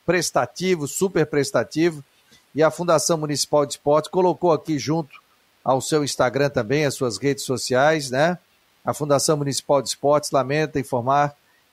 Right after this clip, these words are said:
que na segunda-feira o Francisco Carlos Severiano, mais conhecido como Chicão, faleceu. Chicão compôs o nosso grupo de funcionários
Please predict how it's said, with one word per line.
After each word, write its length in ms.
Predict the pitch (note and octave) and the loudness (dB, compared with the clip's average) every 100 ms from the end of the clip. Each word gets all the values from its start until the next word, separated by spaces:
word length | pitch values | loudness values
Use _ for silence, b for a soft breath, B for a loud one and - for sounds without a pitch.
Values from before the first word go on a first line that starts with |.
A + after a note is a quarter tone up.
| - | -10
que 100 | B2+ | -4
na 340 | B2+ B2 A#2 | 0 2 0
segunda-feira 720 | A#2 C#3 C3 C#3 - C#3+ D#3 D3+ | -2 -4 -2 -2 0 0 2 0
o 40 | |
Francisco 680 | - C3+ A#2 - G#3+ - D#3 | -2 -4 -2 -4 -4 -6 -4
Carlos 360 | E3 E3+ D3 - | 0 2 0 -2
Severiano, 800 | D3 B2 D3 C3 C#3 E3+ E3 C#3+ _ _ _ _ | -2 0 0 2 2 2 -2 -8 _ _ _ _
mais 220 | C3 C#3+ | -2 -2
conhecido 380 | D3+ D3 - D#3 | -2 -4 -2 -2
como 240 | D3 D3 C3+ | -2 -4 -4
Chicão, 420 | D#3+ C3 D3+ D3 | -4 -2 -2 0
faleceu. 520 | D#3 C#3+ B2+ A#2+ G2+ | 0 0 0 -4 -6
Chicão 380 | - B2 D#3+ D#3+ | -8 -4 -2 -2
compôs 640 | D3+ D3 A#2+ D3+ D3+ B2 | -6 -6 0 2 2 0
o 60 | C#3 | -2
nosso 260 | C#3+ C#3+ | -2 -2
grupo 200 | C3+ D3 | -4 -4
de 100 | C3 | -4
funcionários 640 | A#2+ C#3+ C3+ C3+ D#3+ D3 | -6 -4 -2 2 2 0